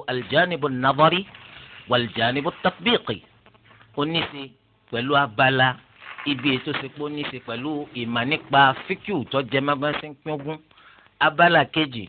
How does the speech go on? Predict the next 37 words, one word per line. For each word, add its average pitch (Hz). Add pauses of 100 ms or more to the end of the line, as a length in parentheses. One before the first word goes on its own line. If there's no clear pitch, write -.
(100)
òun 147
ní 185
í 170
ṣe 151
pẹ̀lú 131
wípé 160
ń 190
tá 190
a 160
ti 156
mọ̀ 120
nínú 143
fíkìú 151
yẹn, 113
bó 160
ní 113
ti -
kálukú 123
ti -
ṣe -
tẹ̀ -
lọ́wọ́. 104 (1600)
A 240
rí 180
i 180
pé 196 (1040)
lọ́pọ̀lọpọ̀ 131
nínú 180
àwọn 117
tírà 135
fiqh - (200)
tá 139
à 113
ń 90
bá 98
ń 95
ṣe, -